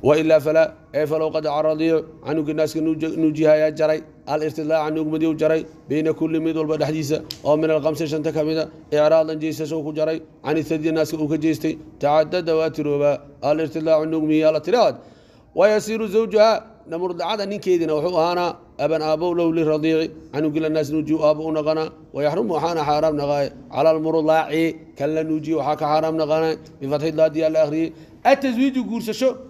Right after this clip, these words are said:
إليها مرضعة تي الناس نوجي سو قرص دوت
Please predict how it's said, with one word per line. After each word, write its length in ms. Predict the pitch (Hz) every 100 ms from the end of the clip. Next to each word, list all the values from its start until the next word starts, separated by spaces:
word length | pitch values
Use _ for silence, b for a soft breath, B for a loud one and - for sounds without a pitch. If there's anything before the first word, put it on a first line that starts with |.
| -
إليها 340 | 139 160 151 156
مرضعة 680 | 160 151 156 139 160 160 - -
تي 140 | 139 160
الناس 240 | 160 131
نوجي 200 | 156 156
سو 200 | 147 160 151
قرص 160 | 143
دوت 240 | 196 226